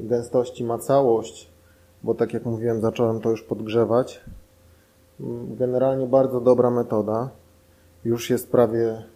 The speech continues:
sto stopni, już prawie, e, wrze to wszystko. Więc jestem zadowolony, bo sporo czasu oszczędziłem dzięki temu.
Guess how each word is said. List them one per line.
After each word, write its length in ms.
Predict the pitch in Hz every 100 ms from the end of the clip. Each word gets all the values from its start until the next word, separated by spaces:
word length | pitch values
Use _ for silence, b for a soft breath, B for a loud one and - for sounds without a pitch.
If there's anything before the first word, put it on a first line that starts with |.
| _
sto 280 | - -
stopni, 440 | 117 - 110 - 107
już 140 | 107
prawie, 440 | - 117 107 110 107 - _ _ _ - -
e, 60 | 110 107 110 110 104
wrze 340 | 113 110 110
to 120 | 107
wszystko. 680 | 104 - 104 - 113 120 135 - _ _ _ _ _ _ _ _ _ _ -
Więc 260 | 113 120 120
jestem 340 | 120 120 120
zadowolony, 680 | 117 117 117 123 123 123 131
bo 360 | 120 120 123
sporo 520 | - - 123 123 127
czasu 360 | 123 143 120 107
oszczędziłem 640 | 101 - 107 98 95 101
dzięki 220 | 98 92 -
temu. 260 | 107 98 113